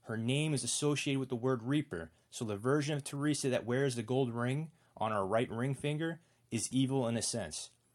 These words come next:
I also now believe that there are multiple versions of Lee Sizemore as well, perhaps even Bernard. I still need to check up, check back on them. As far as the Teresa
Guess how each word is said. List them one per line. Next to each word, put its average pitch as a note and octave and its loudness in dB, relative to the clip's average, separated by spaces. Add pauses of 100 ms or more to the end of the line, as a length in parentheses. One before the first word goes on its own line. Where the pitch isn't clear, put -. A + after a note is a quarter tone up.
(500)
I A2 0
also C#3+ 4
now C3 4
believe C3+ 2
that A#2+ -2
there A2+ 2
are A2+ 2
multiple C3+ -2
versions B2 0
of G2 -8
Lee B2+ 0
Sizemore B2 2
as A2+ -6
well, A2+ 2
perhaps C3 2
even C3 0
Bernard. A#2 2 (240)
I A2 -2
still C#3 0
need C3 0
to C3 -2
check A#2+ -2
up, A#2 2 (140)
check B2+ 0
back A2 2
on F2 -2
them. D2+ -10 (880)
As - -4
far C#3+ 4
as D3+ 0
the D#3 0
Teresa C#3 0